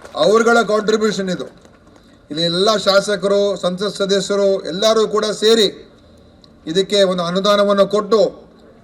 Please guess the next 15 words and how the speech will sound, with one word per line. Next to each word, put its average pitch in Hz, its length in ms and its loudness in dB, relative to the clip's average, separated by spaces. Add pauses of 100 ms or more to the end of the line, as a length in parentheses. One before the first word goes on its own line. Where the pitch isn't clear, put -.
(240)
ಇರುವಂಥ 190 480 -2
ಡಯಾಲಿಸಿಸ್ 196 540 4
ಕೇಂದ್ರವನ್ನ 196 500 0
ಒಂದೇ 190 400 2
ಕಡೆಗೆ 202 400 0
ಒಳ್ಳೆಯ, 190 340 0
ಒಂದು 185 280 -2
ಒಳ್ಳೆಯ 202 260 -2
ವ್ಯವಸ್ಥೆ 196 400 -4
ಇರುವಂಥದ್ದಕ್ಕೆ 190 680 -2
ನಾವು 180 180 -4
ಮಾಡಬೇಕು 196 500 0
ಅಂತ 185 140 -6
ಉದ್ದೇಶ 180 400 -4
ಇಟ್ಕೊಂಡು 190 680 -4